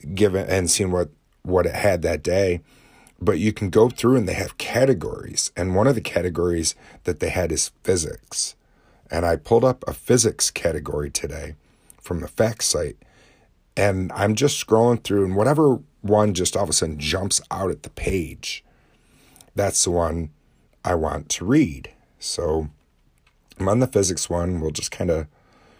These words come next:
scroll a bit. "The world's quietest place, twenty interesting facts about Isaac Newton."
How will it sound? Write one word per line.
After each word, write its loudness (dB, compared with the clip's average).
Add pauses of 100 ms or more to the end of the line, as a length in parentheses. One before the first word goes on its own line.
(140)
scroll -2
a -4
bit. -2
"The -4
world's -4
quietest -4
place, -6
twenty -10
interesting -10 (120)
facts -10
about -12 (180)
Isaac -8
Newton." -4